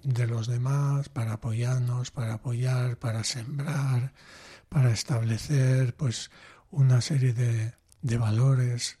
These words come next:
porque hoy no se quiere hablar de este tipo de cosas. Estamos ahí con, aquí no hay quien viva,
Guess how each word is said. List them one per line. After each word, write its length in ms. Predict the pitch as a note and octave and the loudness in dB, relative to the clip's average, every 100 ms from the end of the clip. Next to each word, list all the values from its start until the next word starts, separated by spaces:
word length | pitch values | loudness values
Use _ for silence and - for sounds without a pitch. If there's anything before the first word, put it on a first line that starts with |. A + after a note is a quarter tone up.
| _ | _
porque 300 | - C#3 - | -6 -4 0
hoy 100 | D3+ | 0
no 160 | E3+ D#3 | 2 0
se 160 | C#3 - | -2 -4
quiere 340 | D#3+ C#3 A2+ | -2 0 -2
hablar 420 | A2 - B2+ D#3+ C3+ | -8 -14 -10 -6 -2
de 160 | B2 | -2
este 240 | A#2+ - B2+ | -2 -4 -6
tipo 340 | C3+ - A#2+ | -4 -2 -2
de 120 | A2 | -2
cosas. 560 | - B2+ - - - - _ | -4 -6 -6 -14 -20 -20 _
Estamos 460 | _ - D3 B2 D#3 | _ -2 -2 -2 -2
ahí 140 | C#3+ | -2
con, 280 | - D3 B2 - - - - - - - - - _ - | 0 0 0 -8 -20 -20 -20 -20 -20 -20 -20 -20 _ -4
aquí 180 | - | 2
no 80 | F#3 | 4
hay 80 | F3+ | 4
quien 240 | - C#3 | 4 2
viva, 420 | B2 B2 A2+ A#2 | 2 0 -2 -6